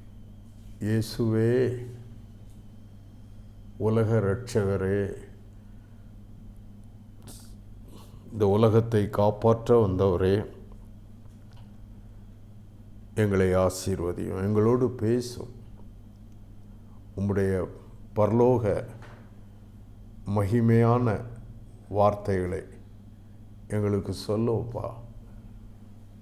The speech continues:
இயேசுவின் நல்ல நாமத்தினாலே ஜெபம் கேளும்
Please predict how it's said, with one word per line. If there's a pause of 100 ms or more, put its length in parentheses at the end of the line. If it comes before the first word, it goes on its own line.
(480)
இயேசுவின் (200)
நல்ல
நாமத்தினாலே (360)
ஜெபம்
கேளும்